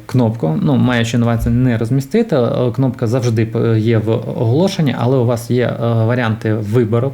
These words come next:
кнопки. Да? Якщо ви рекламуєте Telegram, е, сайт, о, Telegram сайт, якщо, якщо ви рекламуєте свій сайт, то у вас є на вибір тринадцять від-, видів кнопки.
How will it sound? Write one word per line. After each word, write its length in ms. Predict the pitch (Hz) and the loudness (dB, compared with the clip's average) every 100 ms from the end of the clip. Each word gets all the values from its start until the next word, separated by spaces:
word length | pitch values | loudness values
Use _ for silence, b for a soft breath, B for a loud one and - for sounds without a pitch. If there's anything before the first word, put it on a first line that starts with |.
| - | -4
кнопки. 400 | 160 165 - 180 B B - | -4 -4 -4 -6 B B -6
Да? 320 | 123 147 160 - | 0 2 0 0
Якщо 260 | 127 120 135 | -2 0 0
ви 100 | 135 | 0
рекламуєте 540 | 113 135 135 120 120 | 0 0 2 2 0
Telegram, 560 | 117 127 127 127 123 123 123 127 127 123 123 120 120 117 117 117 | 0 0 2 2 0 0 0 0 0 0 0 2 2 2 2 0
е, 40 | |
сайт, 360 | - 113 110 117 | 0 0 0 0
о, 160 | 110 101 - - | 0 0 -8 -6
Telegram 360 | 120 107 101 95 | -2 0 0 -2
сайт, 240 | - 104 104 | -2 -4 -2
якщо, 240 | 113 - | -4 -4
якщо 300 | - 127 131 | -2 -2 0
ви 120 | 143 | -2
рекламуєте 540 | 123 117 127 117 113 120 | -2 -2 -2 0 -2 -4
свій 200 | - 120 | -2 -2
сайт, 300 | 117 214 254 B B B | 0 -2 -4 B B B
то 100 | - | -2
у 40 | 127 | 2
вас 220 | 165 165 | 2 0
є 80 | 139 | 0
на 80 | 127 | 2
вибір 360 | 165 160 120 | 2 2 -2
тринадцять 580 | - 127 120 135 135 107 | -4 -2 0 0 -2 -2
від-, 200 | 110 107 | -2 -2
видів 400 | 113 127 117 117 - | 0 0 0 -4 -6
кнопки. 380 | 110 95 - | -4 -4 -6